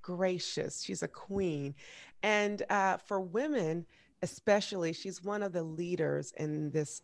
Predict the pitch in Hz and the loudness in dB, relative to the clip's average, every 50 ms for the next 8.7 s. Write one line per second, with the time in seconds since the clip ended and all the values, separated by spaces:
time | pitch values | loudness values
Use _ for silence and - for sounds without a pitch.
0 | _ - 156 151 147 147 147 - - - 151 147 147 151 - - 151 151 147 147 | _ 0 0 0 2 0 -2 -2 0 0 2 2 2 0 -2 -2 -2 -2 -2 -2
1 | 151 151 147 - 160 147 139 165 175 185 175 - - 160 151 151 156 151 - - | -4 -6 -6 -4 -4 -4 0 0 0 0 0 -2 -2 -2 -2 -2 -2 -2 -4 -6
2 | 139 131 - - 156 156 156 - 151 147 - - 139 143 143 147 147 - - - | -10 -10 -4 0 0 0 0 0 -2 -4 -4 -4 -4 -2 -2 -2 -2 -4 -10 -20
3 | - - - - 151 - - - 175 170 160 156 143 139 139 135 139 139 135 143 | -20 -8 -4 -4 -4 -4 0 6 8 10 10 10 8 4 2 0 0 0 -2 -2
4 | 143 - - - - - - - - - - 160 156 151 151 151 151 - - - | -4 -6 -12 -20 -18 -18 -20 -20 -14 -6 -2 2 4 4 4 2 0 -2 -2 2
5 | - 202 247 285 269 247 233 214 202 - - - - - 233 233 226 208 190 - | 4 4 4 6 4 4 4 2 0 -2 -6 -4 0 4 6 6 6 6 4 2
6 | - - 160 156 151 143 156 - 160 151 156 147 143 147 160 165 190 220 254 254 | 0 -2 0 0 0 0 -2 -2 -2 -2 -2 -2 -2 -2 -2 0 2 4 4 4
7 | 247 - - 151 147 143 127 143 139 139 135 - - - - - - - - - | 2 0 -4 -6 -4 -4 -4 -4 -6 -6 -6 -10 -14 -20 -20 -20 -20 -20 -20 -20
8 | - - 143 139 170 160 156 151 147 143 139 143 143 | -18 -12 -4 0 2 2 4 2 2 0 -2 -4 -6